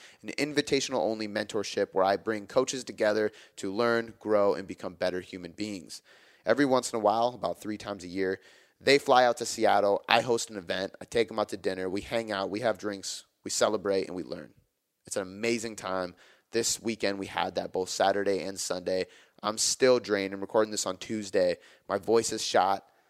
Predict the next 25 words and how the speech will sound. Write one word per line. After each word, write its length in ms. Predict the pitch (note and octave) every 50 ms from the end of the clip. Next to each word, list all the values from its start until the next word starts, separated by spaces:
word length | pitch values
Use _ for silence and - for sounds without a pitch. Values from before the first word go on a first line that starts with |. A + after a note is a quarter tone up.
| _ _ _ -
My 100 | - -
eyes 300 | - - A2 B2 A#2 A2
are 80 | A#2 A2+
low. 480 | G#2+ A2 A2 G#2+ G2+ G2+ G2+ G2+ - - _ _ _ _ _ - _ _ -
I'm 100 | - -
still 800 | - - - - - - - C3+ C3+ C3+ C3 B2 A#2+ A#2 A#2 - _ _ _ _ _
hurting 480 | - - A#2 A2 F#2 - E2+ F#2+ F#2+ - - -
in 80 | - G#2+
a 60 | B2
good 240 | A2+ B2 B2 G#2+ -
way. 200 | - C#2+ - - _ _ -
I'm 80 | -
just 200 | A2+ A#2 G#2+ F#2+
drained. 360 | F#2 G2+ G#2 G#2 G2+ G2 F#2 F2+
It 120 | G#2+ F#2+
zaps 440 | F#2+ F#2+ A2+ G#2 G2+ - - - - -
everything 440 | - A2+ G#2+ G#2 A2 G2 G2+ F#2 F#2+
out 120 | F#2+ G2
of 80 | F#2+ G2
me, 80 | F#2
my 140 | F#2 F#2 E2+
nervous 380 | F2+ F#2+ G#2+ A#2 A#2+ G#2 A2 -
system, 300 | - G#2 - - A2+ G2
my 140 | F#2 F2+ F2+
energy, 640 | G#2 A#2 A#2+ A#2+ G2+ G#2+ A#2+ - - C#3+ A2+ -